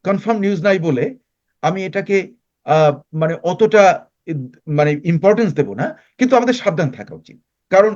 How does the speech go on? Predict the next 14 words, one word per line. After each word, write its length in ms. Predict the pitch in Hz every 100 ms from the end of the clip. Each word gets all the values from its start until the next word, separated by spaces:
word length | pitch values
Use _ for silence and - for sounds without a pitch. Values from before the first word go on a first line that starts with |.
| -
you 140 | 202 226
never 240 | 202 202
know 260 | 202 175 - _ _ _
কোথা 220 | 220 226
থেকে 180 | 226 220
বিপদ 320 | 175 190 185
চলে 240 | - 139 98
আসতে 200 | 85 82
পারে। 200 | 71 - _ _ _ _ -
কারণ 260 | 170 214 208 _ _ _ _ 147
বর্তমানে 460 | 156 160 220 226
এটা 120 | 233 226
একটা 140 | 214
ভোলেটাইল, 480 | 139 - 156 160